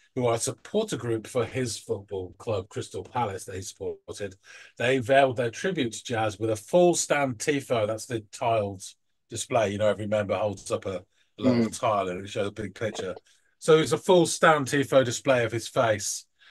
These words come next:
Speaker 1: the largest ever seen in English football, alongside the lyrics from God is a D J. And it read, "This is our church. This is where we heal our hurts," which is the sort of chorus of that song.
Speaker 2: Uh-huh.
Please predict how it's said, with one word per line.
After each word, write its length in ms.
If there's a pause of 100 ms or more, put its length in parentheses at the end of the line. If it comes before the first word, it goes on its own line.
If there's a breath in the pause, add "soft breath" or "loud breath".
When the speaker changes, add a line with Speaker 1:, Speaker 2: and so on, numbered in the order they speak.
(100)
Speaker 1:
the 80
largest 560
ever 260
seen 400
in 140
English 280
football, 500
alongside 480
the 100
lyrics 520
from 440
God 180
is 220
a 40
D 220
J. 380 (520 soft breath)
And 80
it 100
read, 280
"This 240
is 120
our 180
church. 640 (280)
This 220
is 120
where 260
we 180
heal 380
our 240
hurts," 520
which 200
is 100
the 280
sort 180
of 60
chorus 440
of 80
that 80
song. 300
Speaker 2:
Uh-huh. 340